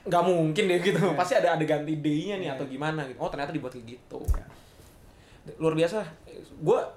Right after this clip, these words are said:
Speaker 1: salut sama sisi teknis kalau
Speaker 2: Hmm.
Speaker 1: nineteen seventeen. Tapi kalau Parasite, gue salut sama tema yang dibawakan
Speaker 2: Iya.
Speaker 1: gitu. Gue di, gue sebenarnya ya,
Speaker 2: Hmm.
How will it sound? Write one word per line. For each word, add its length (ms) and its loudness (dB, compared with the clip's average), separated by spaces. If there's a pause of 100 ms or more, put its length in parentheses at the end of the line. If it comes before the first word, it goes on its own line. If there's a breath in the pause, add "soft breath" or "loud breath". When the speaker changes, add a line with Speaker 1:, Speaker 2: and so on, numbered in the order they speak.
(120)
Speaker 1:
salut 360 0
sama 300 -2
sisi 240 -8
teknis 420 -4
kalau 220 -2
Speaker 2:
Hmm. 80 -6
Speaker 1:
nineteen 160 -10
seventeen. 440 -8
Tapi 280 -8
kalau 260 0
Parasite, 460 -4 (480 loud breath)
gue 180 0
salut 480 0
sama 320 -6
tema 320 0
yang 100 -4
dibawakan 380 -2
Speaker 2:
Iya. 240 0
Speaker 1:
gitu. 200 -18 (500 loud breath)
Gue 160 0
di, 120 2 (280)
gue 180 2
sebenarnya 380 4
ya, 160 -4
Speaker 2:
Hmm. 240 -12